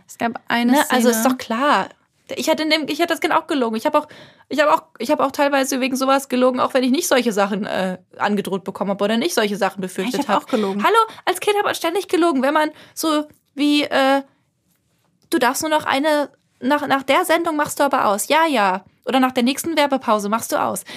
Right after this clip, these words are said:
Speaker 2: Ja,
Speaker 1: Ja.
Speaker 2: ja."
Speaker 1: Es war
Speaker 2: Ja.
Speaker 1: doch gar keine Werbung.
Speaker 2: War keine Werbung, obwohl
Speaker 1: Ja.
Speaker 2: schon fünf Werbepausen gekommen
Speaker 1: Ja,
Speaker 2: sind.
Speaker 1: natürlich.
Speaker 2: Ja.
Speaker 1: Ja, natürlich. Und das ist ja, das ist ja menschlich. Das ist ja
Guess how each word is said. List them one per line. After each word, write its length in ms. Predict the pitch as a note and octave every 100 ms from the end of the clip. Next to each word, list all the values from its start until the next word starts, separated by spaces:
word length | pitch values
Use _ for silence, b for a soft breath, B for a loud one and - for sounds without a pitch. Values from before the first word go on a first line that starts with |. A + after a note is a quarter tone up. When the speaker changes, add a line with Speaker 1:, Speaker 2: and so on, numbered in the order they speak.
| B
Speaker 2:
Ja, 200 | C#4 D4+
Speaker 1:
Ja. 80 | D#4+
Speaker 2:
ja." 280 | A3+ G3+ G3+
Speaker 1:
Es 120 | - D#4
war 120 | F4+
Speaker 2:
Ja. 100 | A#4
Speaker 1:
doch 80 | -
gar 160 | D4+
keine 320 | D4 C#4+ C4 A3+
Werbung. 300 | A#3+ A#3 D#4+
Speaker 2:
War 80 | A3
keine 280 | A#4+ G4 C#4+
Werbung, 380 | C4+ A#3 A3+
obwohl 140 | A3+ B3+
Speaker 1:
Ja. 40 |
Speaker 2:
schon 140 | A#3 B3
fünf 280 | F4+ F4+
Werbepausen 540 | D4+ D#4+ D4 A3+ F#3+ G3
gekommen 220 | F#3+ A3+
Speaker 1:
Ja, 60 | A3+
Speaker 2:
sind. 40 | A#3 A3
Speaker 1:
natürlich. 420 | A#3 A#3 F#3+ - _ _
Speaker 2:
Ja. 160 | F4+ G4 G4 - _ -
Speaker 1:
Ja, 180 | B3+ C4
natürlich. 520 | C4+ - C#4 A3 -
Und 100 | A3+
das 80 | A#3+
ist 140 | C4 C4+
ja, 140 | A#3+
das 300 | - A#3 -
ist 80 | -
ja 100 | A3+
menschlich. 760 | A3 A3+ B3+ C#4+ - G#3+ G#3
Das 140 | - A3
ist 140 |
ja 100 | A#3